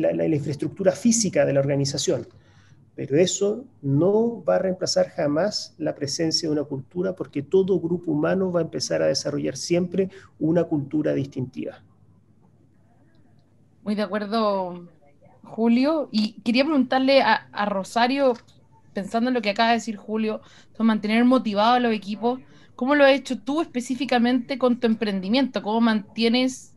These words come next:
Speaker 2: motivado a, to-, a todo un equipo? Ya que no sabe, no, o sea, se, se crearon un poquito antes de pandemia y después dejaron de verse.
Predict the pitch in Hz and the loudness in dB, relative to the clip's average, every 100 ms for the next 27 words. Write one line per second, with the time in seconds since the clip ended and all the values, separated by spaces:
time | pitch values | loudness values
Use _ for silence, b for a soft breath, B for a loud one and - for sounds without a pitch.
0 | - 208 214 208 196 220 247 254 214 202 | -2 0 0 0 2 4 4 4 2 2
1 | 233 - 202 208 233 254 226 - 254 170 | 0 0 -2 2 2 4 2 2 0 -2
2 | 165 b b b - - 214 202 233 220 | -6 b b b -20 -2 0 2 2 2
3 | 214 220 208 - - 202 - - - 98 | 2 2 0 -2 -6 -6 -8 -12 -2 0
4 | 180 - - 202 - - - - 202 202 | 0 -6 -8 -8 -10 -20 -16 -8 -4 4
5 | 208 240 247 214 208 247 254 247 233 220 | 4 4 2 0 0 0 2 0 0 0
6 | 202 214 247 262 226 - 214 208 214 214 | 0 -2 -2 -2 -2 -6 -8 -4 -4 -4
7 | 202 220 208 - | -4 -4 -6 -8